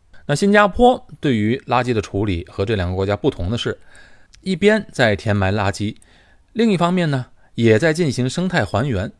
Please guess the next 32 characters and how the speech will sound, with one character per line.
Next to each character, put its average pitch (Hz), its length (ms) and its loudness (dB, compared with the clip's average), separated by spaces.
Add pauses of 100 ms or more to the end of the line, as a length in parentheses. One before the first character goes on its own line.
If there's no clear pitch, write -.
(300)
并 208 180 0
且 85 320 -6 (260)
向 104 360 -4
游 101 200 2
客 123 220 0
开 180 240 -6
放。 - 240 -2 (1600)
所 - 160 -2
以 170 60 2
这 165 100 0
个 147 80 2
石 - 140 -4
马 117 160 0
高 139 160 6
岛 - 200 -2 (560)
在 170 140 -2
工 208 180 0
作 190 140 6
日 202 240 -2 (140)
都 185 160 0
会 151 180 2
接 165 220 0
收 160 260 0 (240)
想 95 260 -4
要 113 140 0
参 143 300 -2
观 135 180 -2
访 85 240 -10
问 104 160 -4
的 92 100 -4
游 85 200 -6
客， - 280 -4